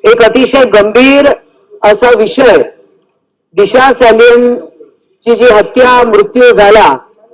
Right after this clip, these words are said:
तर त्याच्याबद्दल, अ, तिचे वडील सतीश सालियन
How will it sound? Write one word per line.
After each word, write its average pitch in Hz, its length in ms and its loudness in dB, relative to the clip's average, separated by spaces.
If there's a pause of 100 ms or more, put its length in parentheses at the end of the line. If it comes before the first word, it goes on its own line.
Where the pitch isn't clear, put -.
(260)
तर 247 220 2
त्याच्याबद्दल, 254 920 0 (1000)
अ, 196 420 0 (480)
तिचे 226 200 -4
वडील 226 380 0
सतीश 233 400 -2
सालियन 208 540 0